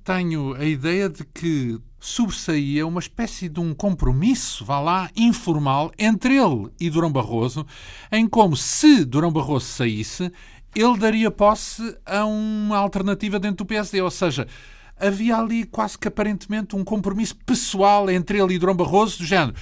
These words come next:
"Eu saio se o senhor designar um sucessor dentro do partido para mim."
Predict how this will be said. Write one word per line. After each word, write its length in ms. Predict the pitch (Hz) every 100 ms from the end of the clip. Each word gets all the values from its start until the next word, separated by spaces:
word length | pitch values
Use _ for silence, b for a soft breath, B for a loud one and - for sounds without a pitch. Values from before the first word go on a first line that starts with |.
| B
"Eu 200 | 214 226
saio 440 | - - 196 220 254
se 220 | - 277
o 40 |
senhor 520 | 262 - 185 202 226 240
designar 560 | 156 180 190 196 208
um 160 | 214 214
sucessor 500 | - 214 - 214 208
dentro 280 | 202 220 196
do 100 | 190
partido 340 | 208 202 214
para 180 | 226 220
mim." 200 | 196